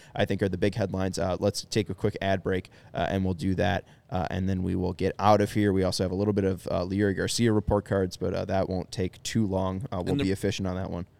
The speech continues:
Speaker 2: And they're both young. It made sense to, for those two to get, uh, put to the forty-man roster other than the other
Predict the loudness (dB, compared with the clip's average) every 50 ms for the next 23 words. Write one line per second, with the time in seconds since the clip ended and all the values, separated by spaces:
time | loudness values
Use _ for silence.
0 | _ _ -4 -2 0 2 4 4 2 2 0 0 0 2 2 0 0 -2 -2 -2
1 | 0 2 2 0 0 -2 -4 -4 -4 -4 -4 -4 -4 -2 -2 -4 -6 -8 -8 -8
2 | -8 -4 -2 -2 0 0 -2 -4 -6 -4 -4 -4 -4 -4 -2 -2 -2 -4 -4 -8
3 | -18 -20 -20 -20 -16 -8 -4 -4 -2 -4 -4 -4 -4 -4 -4 -6 -8 _ -8 -6
4 | -6 -6 -6 -4 -2 -2 -2 0 -2 -2 -2 -2 -2 -2 -2 -4 -4 -6 -6 -8
5 | -8 -8 -6 -6 -6 -4 -4 -6 -6 -6 -6 -6 -6 -6 -6 -6 -6 -6 -6 -8
6 | -8